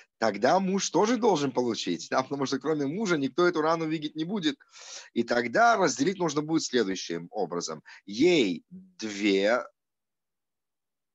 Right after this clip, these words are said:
части, а ему одну.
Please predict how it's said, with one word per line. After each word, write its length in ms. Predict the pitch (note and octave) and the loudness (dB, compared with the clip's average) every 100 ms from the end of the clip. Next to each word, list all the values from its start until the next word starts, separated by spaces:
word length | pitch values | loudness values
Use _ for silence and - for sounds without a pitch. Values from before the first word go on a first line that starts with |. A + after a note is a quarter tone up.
| _ _ _ _ - | _ _ _ _ -2
части, 580 | C#3+ C#3+ C#3 G#3 A#3+ - | 2 2 0 -4 -6 -2
а 140 | C3+ | 0
ему 280 | B2 C3+ A3 D3 | 0 0 -4 -2
одну. 600 | C#3 A2 F#2+ E2+ D2+ | -2 -2 -6 -8 -12